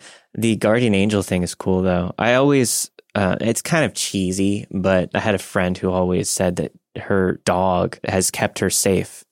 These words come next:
and stopped her from making a lot of bad decisions. She just kind of, like, makes decisions on who to talk to, what to do, who to trust.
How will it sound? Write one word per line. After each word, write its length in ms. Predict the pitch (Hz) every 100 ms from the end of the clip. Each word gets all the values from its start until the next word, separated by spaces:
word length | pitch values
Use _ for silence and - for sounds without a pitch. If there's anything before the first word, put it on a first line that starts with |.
| _
and 440 | 92 87 90 87 - - - -
stopped 440 | - 101 95 -
her 200 | 98 95
from 320 | - 95 92
making 260 | 92 90 92
a 80 | 92
lot 180 | 92
of 60 | 90
bad 200 | 98 -
decisions. 680 | - - 123 117 117 113 110
She 100 | 98
just 200 | 92 -
kind 180 | - 92
of, 100 | 92
like, 260 | 92 -
makes 300 | 101 95 -
decisions 560 | - 104 98 98 95 95
on 220 | 95 95 - - -
who 120 | 135
to 80 | 117
talk 340 | - 110 -
to, 360 | - 107 104 107
what 220 | 107 -
to 80 | 101
do, 320 | 87 95 98
who 120 | 101
to 80 | 98
trust. 680 | - - 98 95 - -